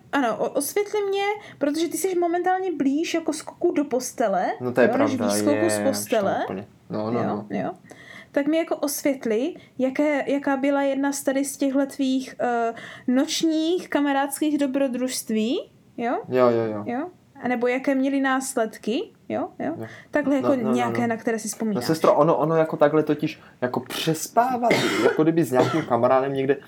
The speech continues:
Speaker 2: ono to bylo u nás v rodině jako tak trošičku vzácné.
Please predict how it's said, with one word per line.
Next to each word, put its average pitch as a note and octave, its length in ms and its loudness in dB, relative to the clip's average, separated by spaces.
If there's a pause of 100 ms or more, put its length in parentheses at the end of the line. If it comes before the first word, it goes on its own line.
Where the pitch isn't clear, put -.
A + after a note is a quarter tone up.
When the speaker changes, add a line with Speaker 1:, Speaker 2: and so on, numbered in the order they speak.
(140)
Speaker 2:
ono C3 180 0
to D3 120 4
bylo C3+ 200 4
u B2 80 -6
nás B2 200 -2
v - 40 -4
rodině A#2 200 -2 (100)
jako A#2+ 180 -4
tak A#2 160 -6
trošičku C3 380 -4
vzácné. B2+ 640 -2